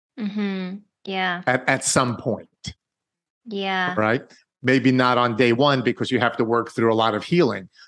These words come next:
Speaker 2: but at some point, and what that is, is because the act of seeking is an act of the narrative self. It's an act of the mind. It's a problem-solving solution.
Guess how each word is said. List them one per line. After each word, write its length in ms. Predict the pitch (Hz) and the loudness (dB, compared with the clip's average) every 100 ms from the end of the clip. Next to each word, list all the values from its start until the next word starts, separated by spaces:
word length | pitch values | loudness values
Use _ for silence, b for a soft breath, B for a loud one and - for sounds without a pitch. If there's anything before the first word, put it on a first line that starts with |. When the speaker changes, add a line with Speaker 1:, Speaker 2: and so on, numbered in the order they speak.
| - | -2
Speaker 2:
but 120 | 123 | 0
at 100 | 120 | 0
some 280 | - 147 131 | 0 0 0
point, 340 | 147 127 110 B B | 0 0 -2 B B
and 180 | 135 120 | -2 2
what 240 | 131 143 - | 2 2 2
that 320 | 127 117 127 | 2 2 4
is, 360 | 175 196 151 123 | 4 6 4 2
is 200 | 117 104 | -4 -2
because 520 | 123 - 123 120 - B _ | -6 0 2 2 0 B _
the 220 | 131 123 131 | 0 2 2
act 340 | 139 143 - | 0 0 -2
of 120 | 127 | 0
seeking 540 | - - 180 - 131 120 | 0 0 0 -2 -2 -2
is 120 | 117 | 0
an 120 | 113 | -2
act 360 | 120 131 131 - | 0 -2 -2 -2
of 120 | 113 | 0
the 100 | 117 | 0
narrative 460 | 117 120 117 113 107 | 2 4 4 2 0
self. 420 | - 139 110 - | 0 2 2 -2
It's 120 | 110 | -4
an 100 | 117 | 0
act 260 | 117 120 117 | 0 -2 -4
of 100 | 101 | -2
the 80 | 110 | 0
mind. 480 | 117 123 107 101 | 2 2 0 -4
It's 120 | 104 - | -6 -6
a 40 | |
problem-solving 1040 | - 120 131 123 113 - 104 101 101 95 - _ _ | -2 2 2 0 -2 0 0 0 -2 -6 -14 _ _
solution. 680 | - 117 110 107 - - | -2 2 2 2 -2 -8